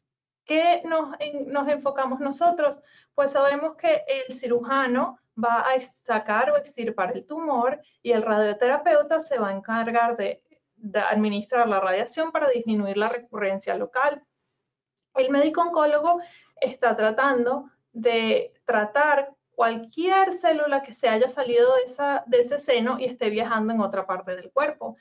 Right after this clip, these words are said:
Entonces hablamos de tratamientos sistémicos que van por todos lados.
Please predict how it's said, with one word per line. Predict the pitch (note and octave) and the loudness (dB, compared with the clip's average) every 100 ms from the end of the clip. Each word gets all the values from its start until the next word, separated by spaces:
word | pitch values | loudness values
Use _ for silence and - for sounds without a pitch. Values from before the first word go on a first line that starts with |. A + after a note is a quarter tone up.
| _ _ | _ _
Entonces | B3 A#3 A3+ A3+ C4 | -6 -2 -2 -2 -2
hablamos | D4+ C4+ B3 D4 | 0 -2 -2 -2
de | C4 | -2
tratamientos | A3+ G3 F#3+ F#3 F3+ G#3 | -4 -6 -6 -6 -8 -6
sistémicos | A3 - B3 A#3+ G3+ - - | -8 -2 0 2 0 -4 -12
que | G3+ | -6
van | G3+ C#4+ | -2 -2
por | D4 G#3+ | -2 -6
todos | F3+ F3+ F3+ | -4 -6 -6
lados. | F3+ - - | -10 -12 -16